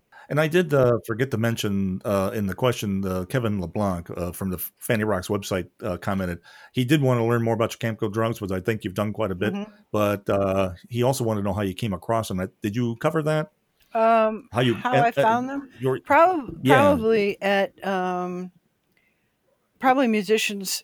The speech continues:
Speaker 2: uh, um, was it Instrumental Service? Uh,
Speaker 1: Okay, so like a music shop or
Speaker 2: Yeah, it was a
Speaker 1: something.
Speaker 2: music shop that supplied, um, all kinds of mu-, music equipment and
Speaker 1: Mm-hmm.
Speaker 2: drums and whatever for studio recordings and stuff in L A.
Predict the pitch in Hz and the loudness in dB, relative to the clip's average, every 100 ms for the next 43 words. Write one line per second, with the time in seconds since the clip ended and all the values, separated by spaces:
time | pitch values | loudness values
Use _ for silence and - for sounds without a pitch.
0 | _ 190 175 170 160 - - 175 180 180 | _ -2 2 2 0 -4 -10 -8 -8 -10
1 | 175 175 170 170 - _ _ 185 180 - | -10 -12 -16 -20 -20 _ _ -12 -12 -8
2 | 202 196 - 202 190 180 - 165 147 127 | -8 -8 -6 -4 -4 -4 -4 -4 -4 -8
3 | - - 185 170 165 160 160 156 - _ | -12 -8 -4 -2 0 0 -2 -4 -10 _
4 | _ _ _ _ _ _ _ _ _ _ | _ _ _ _ _ _ _ _ _ _
5 | _ _ - 131 110 98 104 95 92 87 | _ _ -6 -4 -2 -2 -2 0 -2 -2
6 | 113 98 - 95 254 226 208 214 233 233 | -2 -2 -4 0 4 4 4 0 -2 -4
7 | 220 - 202 185 - 160 - 185 - 196 | -4 0 2 2 -2 -6 -8 -8 0 4
8 | 190 185 175 170 _ - - _ _ - | 4 4 0 -6 _ -20 -20 _ _ -6
9 | 180 160 156 156 - - 214 214 233 196 | -4 -2 -4 -6 -2 4 6 4 0 0
10 | 185 170 160 156 - - 190 180 _ 190 | -2 -4 -6 -6 -12 -12 -10 -10 _ -2
11 | 208 190 180 165 202 180 165 - 170 165 | -2 -2 -8 -4 -4 -2 -4 -6 -8 -6
12 | 190 170 170 160 160 160 160 160 160 160 | -2 -2 -2 -8 -8 -4 -4 -4 -4 -6
13 | 175 160 156 139 - - 196 180 170 160 | -4 -2 -4 -6 -12 -6 -2 -2 -2 -6
14 | 175 165 175 175 170 165 180 165 170 165 | -6 -4 -6 -8 -12 -6 -4 -4 -4 -4
15 | 165 165 170 | 0 0 -2